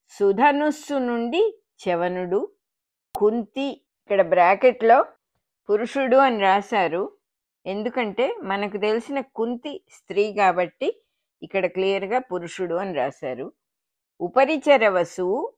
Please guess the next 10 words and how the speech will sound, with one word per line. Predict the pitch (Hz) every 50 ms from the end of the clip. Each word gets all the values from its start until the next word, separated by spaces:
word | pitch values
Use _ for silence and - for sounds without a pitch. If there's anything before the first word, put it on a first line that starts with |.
| -
బృహద్రథుడు. | 151 151 165 151 165 156 214 214 185 165 151 151 165 160 147 131 147 147 139 131 151 - _ _ _ _ _ _ _ _ _ _ _ _ _ _ _ _ _ _ _ _ _ -
బృహద్రథునకు | 156 151 156 202 185 220 269 269 240 226 220 262 262 247 220 180 190 196 180 165 156 - - 254 427 - _ _ _ -
కుశాగ్రజుడు, | 160 - - - 208 208 220 208 190 185 196 185 175 147 151 156 151 160 196 302 427 440 -
జరాసంధుడు | 127 - 156 165 160 175 202 214 208 - - 196 170 151 143 147 151 143 175 208 - - 156
పుట్టిరి. | 139 _ - 113 - - - _ _ _ _ _ _ _ _ _ _ _ _ _ _ -
జరాసంధునకు | 139 175 185 196 214 247 269 302 294 277 294 277 262 247 240 220 214 202 185 - - - 269 339 - _ _
సోముడు, | _ - - 196 190 190 190 190 196 196 196 196 208 254 415 - _ _
సహదేవుడు, | _ _ - - 151 139 180 180 175 165 185 185 185 185 175 180 185 175 180 190 - - _ _ _ _ _ _ _ -
తుర్యుడు, | 180 185 190 190 196 208 226 220 214 202 220 277 370 _ _ _ _ _ _ _ _ _
శృతాశ్రుడు | - - - 202 196 202 269 254 262 262 247 - - - 190 185 180 180 196 190 - -